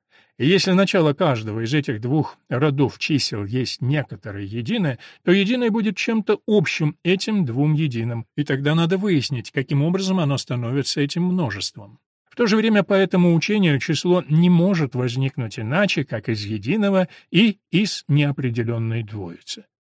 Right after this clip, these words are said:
Всё это лишено оснований и находится в противоречии с самим собой и со здравым смыслом, и походит на ту словесную канитель, о которой говорит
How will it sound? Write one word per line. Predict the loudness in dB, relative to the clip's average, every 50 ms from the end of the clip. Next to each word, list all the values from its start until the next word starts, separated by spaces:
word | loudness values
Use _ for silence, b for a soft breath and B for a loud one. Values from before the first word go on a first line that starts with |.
| _ _ _ _ _ _ _ _ _ _ _ _ _
Всё | -4 0 2 4 2
это | 2 2 2 4 4 4
лишено | 4 2 2 0 0 2 2 4 4 4
оснований | 2 2 2 2 2 2 2 2 4 4 4 2
и | 2
находится | 2 0 -2 -2 0 0 2 2 2 0 0 -2
в | -2 -2
противоречии | -2 -2 -2 0 0 2 2 4 4 2 0 0 0 0 0
с | 0 0
самим | -2 0 0 2 0 0
собой | -2 -2 -4 -2 0 2 2 2 2 2
и |
со | -2 -4 -6 -8
здравым | -8 -6 -4 -2 0 0 0 0 -2
смыслом, | -2 -2 -2 -2 -2 -2 -4 -6 -12 -16 -18 b b b b b b
и | 0 2 2 2
походит | 4 2 2 2 2 2 2 2 0 2
на | 2 2 2 2
ту | 2 2 2 2 2 0 -2
словесную | -8 -6 -4 -2 0 0 2 2 2 2 2 2 2 2 2 2
канитель, | 0 -2 -2 -2 -4 -6 -4 -2 -2 -2 -2 -4 b b b b b b b
о | b -2 0
которой | 0 0 0 2 4 4 6 6 4 4
говорит | 4 4 2 2 2 2 2 0 0 0 -2 -8 -20